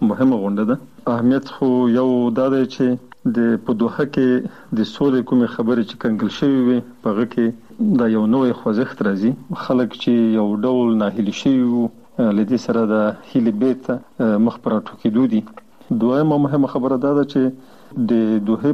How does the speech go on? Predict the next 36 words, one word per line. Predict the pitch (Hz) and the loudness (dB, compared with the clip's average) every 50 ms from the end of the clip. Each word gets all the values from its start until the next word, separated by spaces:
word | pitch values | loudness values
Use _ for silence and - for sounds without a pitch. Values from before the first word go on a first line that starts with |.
| 147 143 | 0 0
په | 135 120 117 - - - | 0 0 0 -2 -4 -4
خبرو | - 113 107 113 117 117 113 | -2 -2 0 0 0 0 0
کې | - 139 151 151 - - - - - | -2 -2 -2 -4 -8 -16 -20 -20 -12
سیمې | - - 160 160 156 151 147 143 139 135 120 113 | -4 -2 0 2 2 4 4 4 4 2 2 0
د | 117 - - | -2 0 0
هیوادونو | 127 120 120 113 117 123 123 117 | 0 0 0 2 2 0 0 0
په | - - - | -2 -4 -4
کچه | 120 110 - - 120 | -4 -4 -2 -2 0
او | 117 113 107 104 101 | 0 0 0 0 0
ځینې | 110 113 113 110 107 107 - - - 113 107 | 2 2 2 2 0 -2 -6 -2 0 0 2
نړیوالو | 104 101 104 104 117 127 127 123 117 113 - - - - 110 | 2 2 2 2 2 2 2 0 0 -2 -4 -8 -6 -2 -2
زبر-، | 113 98 107 104 104 - 139 131 127 113 | 0 0 0 0 0 0 0 -2 -2 0
ځواکونو | 107 113 107 - - 143 143 131 - | 0 0 0 0 0 0 0 0 0
په | 131 - | -4 -4
کچه | 131 117 - 127 107 | -4 -2 -2 0 0
باندې | 113 117 117 104 110 110 107 - - - - - - | 0 0 0 0 0 -2 -4 -6 -16 -20 -14 -6 -2
د | 110 113 | -2 0
افغانستان | 101 107 107 101 - - 143 131 131 123 | 0 0 -2 -4 -2 -2 0 0 2 2
د | 123 117 | 2 2
مسلې | 113 104 - - 120 127 123 120 | 0 0 -2 -2 -2 -2 -2 -2
په | - 110 | -4 -6
ارتباط | 101 - 123 107 120 123 113 110 | -4 -2 -2 0 0 0 0 0
داسې | 123 120 - - | -2 -2 -4 -10
ښکارېده | - - 110 107 107 107 120 135 131 - | -6 -4 -2 0 0 0 0 0 -2 -2
چې | - 135 127 131 131 - - - - - - - - 117 110 | 0 -2 -2 -2 -4 -12 -20 -20 -20 -20 -12 -2 0 2 2
لازمه | 110 117 110 120 135 131 123 113 - | 2 2 2 2 2 2 2 0 0
همغږي | - 117 107 107 110 107 110 123 120 | 0 0 0 0 0 2 2 2 2
نشته، | 123 123 - - 107 92 - - - - - - 113 | 2 0 -2 -4 -4 -4 -6 -8 -20 -12 -4 -2 -2
مخصوصاً | 104 - - 131 123 110 | -2 0 0 0 2 2
د | 113 110 | 2 0
روسیې | 110 104 - - 127 123 | 0 -2 0 0 0 2
او | 120 110 110 | 2 2 2
د | 110 107 | 0 0
امریکې | 101 107 104 - 131 131 131 - | 0 -2 -2 0 -2 -2 -2 0
ترمنځ | 113 120 120 113 120 113 107 101 120 110 | 0 0 2 2 2 0 0 -2 -2 -2
یا | 110 | 0